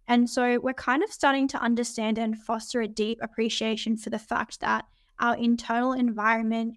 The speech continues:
is really in direct relation and correlation with our external environment. And there really is no separation between the two. And so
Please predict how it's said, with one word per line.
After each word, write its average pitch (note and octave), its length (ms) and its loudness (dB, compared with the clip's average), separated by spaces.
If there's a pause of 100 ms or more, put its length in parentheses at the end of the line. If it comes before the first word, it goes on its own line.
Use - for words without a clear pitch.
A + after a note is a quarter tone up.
is G#3+ 440 -4
really B3+ 680 2
in A#3+ 160 4
direct A3 380 -2
relation A3 420 -2
and A3 120 0
correlation G#3+ 560 -4
with A3 120 -4
our G#3 180 -2
external A3 500 -4
environment. C#4+ 640 2 (380)
And A#3+ 120 6
there A#3 120 4
really C4 280 4
is B3 140 -2
no A#3 140 0
separation G#3+ 640 -4
between G#3+ 340 -6
the G#3+ 80 -6
two. G#3+ 420 -2
And G#3 160 -4
so A3+ 220 -4